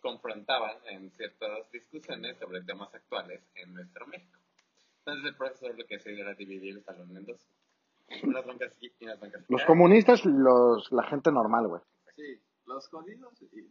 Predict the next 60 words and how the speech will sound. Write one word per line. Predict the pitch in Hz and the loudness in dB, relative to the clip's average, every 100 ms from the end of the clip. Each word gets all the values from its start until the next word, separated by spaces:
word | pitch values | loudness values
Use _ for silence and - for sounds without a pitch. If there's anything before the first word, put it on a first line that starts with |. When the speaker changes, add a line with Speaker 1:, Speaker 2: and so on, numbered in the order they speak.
| 127 | -20
Speaker 3:
los | 127 123 _ | -20 -20 _
que | _ 110 110 | _ -20 -20
no | 127 | -20
la | 127 - | -12 -4
hacen. | - - - - _ _ _ _ _ _ _ _ | -4 -4 -8 -20 _ _ _ _ _ _ _ _
Speaker 1:
Entonces, | - 127 131 | -14 -14 -16
haz | 131 | -20
de | 127 123 | -20 -20
cuenta | 123 | _
que | 113 | _
en | 110 | _
ese, | 123 147 139 | _ -20 -20
en | 135 _ 120 117 117 127 | -20 _ -20 -20 _ -20
es-, | 131 - | -20 -20
esa | - 131 | -18 -16
vez | 120 113 - _ _ _ _ _ _ _ _ | -18 -20 -20 _ _ _ _ _ _ _ _
tu-, | 127 120 117 | -16 -16 -16
tuvimos, | 123 127 127 123 _ _ _ _ _ _ 120 | -16 -14 -14 -16 _ _ _ _ _ _ -14
yo | 120 | -12
estaba | 117 123 123 | -10 -14 -10
del | 120 113 | -10 -10
otro | 117 139 | -14 -10
lado | 131 117 - | -10 -10 -14
y | 107 | -20
Pepe, | 95 101 - 101 95 | -20 -20 -16 -16 -16
o | - | -18
sea, | - 131 | -18 -14
Pepe | 151 147 | -12 -8
y | |
yo | 143 | -8
éramos, | 139 131 127 _ _ | -10 -12 -14 _ _
eh, | 107 _ | -20 _
contrincantes. | 117 117 131 143 139 | -20 -16 -14 -12 -4
Speaker 2:
Siempre | - 220 226 | 4 6 8
nos | 196 - | 6 4
ponían | 151 165 | 2 6
de | 175 | 6
rivales | 139 131 143 | 8 6 4
porque | 127 110 | 0 2
eran | 135 147 | 6 6
los | 135 - | 4 2
que | 135 | 4
levantaban | 127 123 120 120 117 135 139 127 | 6 6 4 2 2 4 4 2
el | 117 113 113 113 | 0 0 0 0
debate, | 117 127 131 | 4 4 4
Speaker 1:
Sí, | 123 | 2
güey, | 113 | 2
Speaker 2:
lo | 113 | 2
Speaker 1:
porque | 113 | 2
Speaker 2:
hacían | 139 143 | 2 2
Speaker 1:
fíjate | 139 | 0
Speaker 2:
nutritivo, | 139 135 139 151 147 | -2 0 2 4 6
Speaker 1:
que, | 123 | 4
Speaker 2:
güey. | 113 | 0
Speaker 1:
fíjate | 104 - 247 - | -6 -14 -16 -16
que | 160 | -16
en, | 143 | -12
en | 165 156 147 147 | -14 -14 -16 -16
esas | - _ | -20 _
discusiones | - _ 120 147 139 | -20 _ -20 -20 -20